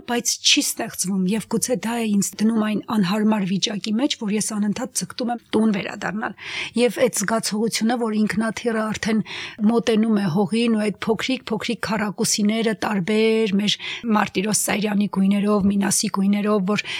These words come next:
այդպես հեռվից տեսնում ես արտերը, արդեն այն, որ, չգիտեմ, ինչպես բացատրեմ այդ հոգեկան ապրումները, որ դու արդեն գիտես, դու լցվեցիր, դու տանն ես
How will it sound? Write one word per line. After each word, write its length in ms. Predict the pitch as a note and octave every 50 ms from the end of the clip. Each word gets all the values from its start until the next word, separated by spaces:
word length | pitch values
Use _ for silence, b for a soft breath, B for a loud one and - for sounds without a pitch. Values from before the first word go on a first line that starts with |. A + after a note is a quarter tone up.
| B B
այդպես 320 | B F#3+ F3 - G#3 -
հեռվից 460 | - F3+ A3+ G#3+ G3+ A3 A#3+ G#3+ -
տեսնում 360 | - G3+ G3 - - A3 G#3+ G#3
ես 180 | G3 G3+ -
արտերը, 460 | - A3+ G#3 F#3+ - - G3+ G3+ B3 C4+ - _
արդեն 360 | C4+ D#4+ - - G3+ A3 -
այն, 160 | C4 A3+ A3+
որ, 200 | G#3+ A#3+ A3 - B B B B B B
չգիտեմ, 540 | B - - A#3+ G#3+ A#3+ - - C4+ C4+ B3 G#3 B3+ E4+ D4+ E4+
ինչպես 380 | F#4+ D4 G#3+ - - - A#3 -
բացատրեմ 640 | - - G3+ F3+ - G#3 G#3+ - A#3 A#3 A#3 A3 G#3
այդ 120 | G3 -
հոգեկան 540 | D3 F#3+ A3 - - G#3+ - - A3+ A3 A3 G#3+ - - C#4+
ապրումները, 640 | A3 G3 - - F#3+ G#3+ G#3+ A3 A#3 B3 C4 C#4
որ 220 | G#3 G3+ G#3 - _
դու 140 | - G#3
արդեն 320 | G#3 G#3 - - G3 G#3+ G#3
գիտես, 340 | F#3+ G3+ - - A#3 - -
դու 140 | G3+ G3
լցվեցիր, 880 | F3+ F3+ F3+ - - - A3+ G#3 E3+ - - - G#3 A3 B3 C#4+ D4 - -
դու 160 | - A3 F#3+
տանն 360 | - - - G#3 G#3 G#3+ G#3+ A3
ես 200 | A#3+ C#4 -